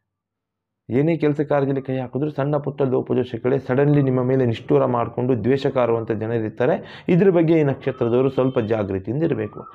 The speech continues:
ಹಾಗೆ ಈ ನಕ್ಷತ್ರದಲ್ಲಿ ಜನನಾದ ಸ್ತ್ರೀಯರು ಬಹಳ ಪತಿಭಕ್ತಿ ಇರ್ತದೆ, ದೈವಭಕ್ತಿ ಇರ್ತದೆ, ಗುರು ಹಿರಿಯರಲ್ಲಿ ಭಕ್ತಿ ಭಾವದಿಂದ ಜೀವನ ಮಾಡ್ತಾರೆ.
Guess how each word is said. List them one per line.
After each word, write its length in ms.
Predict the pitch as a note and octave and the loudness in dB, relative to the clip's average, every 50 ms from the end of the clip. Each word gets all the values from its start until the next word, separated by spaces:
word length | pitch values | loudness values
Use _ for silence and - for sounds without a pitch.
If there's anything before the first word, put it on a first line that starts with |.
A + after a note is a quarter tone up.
| - - - - - | -20 -20 -20 -6 -2
ಹಾಗೆ 180 | - F3+ G3 G3 | 0 2 4 4
ಈ 220 | D#3+ D#3+ F#3+ A3 | 4 4 4 4
ನಕ್ಷತ್ರದಲ್ಲಿ 640 | A3 G#3 F#3+ G3 - F#3+ F#3+ - F3 E3 E3+ E3+ E3 | 2 2 0 0 -4 -4 -2 0 2 2 4 4 4
ಜನನಾದ 500 | C#3+ D3 D3 D3+ D3 C#3+ C#3+ C#3+ C#3 C#3 | 4 4 4 4 2 2 2 2 2 0
ಸ್ತ್ರೀಯರು 840 | C#3 - - - C#3 D3 D3 C3+ C3 B2 A2 G2+ E2+ - - - _ _ _ _ _ - | -2 -4 -2 0 2 4 4 4 4 2 0 -2 -4 -8 -14 -20 _ _ _ _ _ -4
ಬಹಳ 200 | G#2 B2 C#3+ D3+ | -2 2 2 2
ಪತಿಭಕ್ತಿ 580 | D3 C#3 C3+ A#2+ - E3 C#3 C3+ - - - C3+ | 0 0 -4 -2 0 0 0 0 -4 -4 -2 -2
ಇರ್ತದೆ, 580 | B2 A#2 A2+ - A2 G#2+ G#2+ G#2 G#2 G2+ G2 G#2+ | -2 -2 -2 -6 -6 -4 -4 -4 -4 -4 -2 0
ದೈವಭಕ್ತಿ 540 | B2 C#3+ D#3 D#3 C3+ C3 B2+ - - B2 | 2 4 4 4 2 0 -2 -4 -2 -2
ಇರ್ತದೆ, 420 | A#2 G#2+ G#2 - A2 G2+ G#2 G#2 G#2 | -2 -2 -2 -2 -2 0 2 2 2
ಗುರು 260 | G2 G2 A2 B2+ C#3+ | 2 2 2 4 4
ಹಿರಿಯರಲ್ಲಿ 500 | D#3 D#3 D3+ C#3+ C#3+ C3+ C3 C3+ C#3 C3+ | 4 4 4 4 2 2 2 2 2 2
ಭಕ್ತಿ 300 | A#2 A#2 A2+ - - D#3 | 0 -2 -4 -2 -2 -2
ಭಾವದಿಂದ 480 | B2 A#2 C3 D3+ E3+ E3 D#3+ D#3+ D#3 D#3 | 0 2 2 2 4 4 2 2 0 0
ಜೀವನ 280 | C3+ B2+ C3 B2+ B2+ | -2 -2 -2 -2 -2
ಮಾಡ್ತಾರೆ. 480 | B2 A#2 A2+ G#2+ G#2+ - G#2+ G#2 G2+ | -2 -2 -2 -2 -2 -2 -2 -2 -2